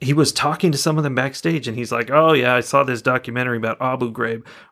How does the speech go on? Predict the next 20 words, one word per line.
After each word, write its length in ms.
Real 340
leftist 640
take 320
on 140
the 100
whole 180
thing. 240
They 100
were 120
trying 220
to 40
make 180
it 80
seem 180
like 160
it 40
was 140
a 40
bad 460
thing." 460